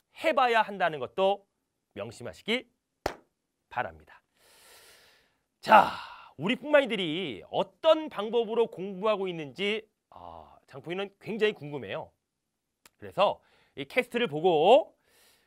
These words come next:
어, 나의 공부 방법과 또 다른 공부 방법이 있는 풍마이들이 있다면 댓글로 뭐 자신의 공부 방법과 팁, "난 이렇게 공부하니까 훨씬 더 잘 되더라. 나는 새벽 네 시부터 여섯 시까지가 잘 되더라."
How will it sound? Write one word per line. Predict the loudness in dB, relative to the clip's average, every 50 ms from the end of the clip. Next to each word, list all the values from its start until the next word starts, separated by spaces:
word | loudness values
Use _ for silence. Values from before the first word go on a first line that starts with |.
| _ _ _ _ _ _
어, | 4 6 6 6
나의 | 6 6 6 8 8 8 8
공부 | 6 0 -8 -6 -4 -2 -2 -2
방법과 | -2 -2 -2 0 2 0 0 0 _ _ 8 10 12 12 10 8 4 -2 -8 -12 -16 -20 -20 _ _
또 | -6 -6 -2 0
다른 | 2 2 2 0 -2 -6
공부 | -10 -12 -10 -8 2 4
방법이 | 4 4 4 2 0 -2
있는 | -2 -2 -2 -4
풍마이들이 | -4 -8 -4 -2 -2 -2 -2 -4 -2 0 0 0 0
있다면 | -2 0 2 2 2 2 4 6 8 8 8 6 2 -4 -8 -12 -16 -18 -20 _ _ _ _ _ _ _ _ _ _ _ _ _
댓글로 | -8 -6 -4 -2 2 2 4 4 2 0 -4 -6 -10 _ _ _ _ _ _ _
뭐 | -10 -6
자신의 | 0 2 2 2 2 0 0 0 0 0
공부 | 0 -4 -10 -10 -6 -6 -6 -6
방법과 | -6 -8 -10 -10 -4 -4 -4 -4 0
팁, | 0 -2 -2 -2 -6 _ _ _ _ _ _ _
"난 | -4 -2 -2 -2
이렇게 | -4 -2 0 0 0 0 -6 -8
공부하니까 | -6 -8 -8 -2 0 0 0 -2 -2 -2 0 0 0
훨씬 | -2 -6 -10 -10 -12 -12
더 | -12 -12
잘 | -8 -10 -6 -4
되더라. | -4 -4 -2 -2 -2 0 2 2 2 2
나는 | 0 -2 -4 -4
새벽 | -8 -8 -6 -6 -4 -4
네 | -4 -4
시부터 | -4 -6 -8 -6 -6 -6
여섯 | -6 -8 -10
시까지가 | -6 -6 -4 -4 -4 -8
잘 | -6 -4 -4 -2 0
되더라." | 0 2 2 2 2 4 4 2 2 0